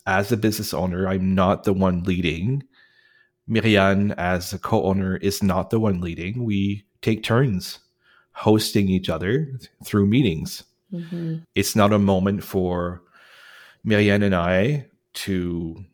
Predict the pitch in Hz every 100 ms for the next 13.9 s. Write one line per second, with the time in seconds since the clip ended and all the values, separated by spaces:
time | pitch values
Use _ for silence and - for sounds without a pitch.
0 | _ 101 104 98 85 82 90 90 90 92
1 | 110 - 110 110 107 110 - 95 82 98
2 | 92 92 - 87 87 120 120 104 104 110
3 | - 92 - 101 - - 110 107 - 98
4 | 87 85 87 92 85 85 85 92 - _
5 | - 92 90 - 131 123 120 104 - -
6 | - - 107 98 110 95 85 - 139 104
7 | 92 87 - 92 87 - 110 92 92 120
8 | 98 87 95 - - - 107 87 101 87
9 | 76 120 123 - _ _ _ _ _ _
10 | _ _ - 95 92 92 92 92 107 -
11 | - 107 110 92 107 120 107 98 98 87
12 | 90 95 92 98 95 92 101 107 80 82
13 | - 90 95 92 95 87 90 - -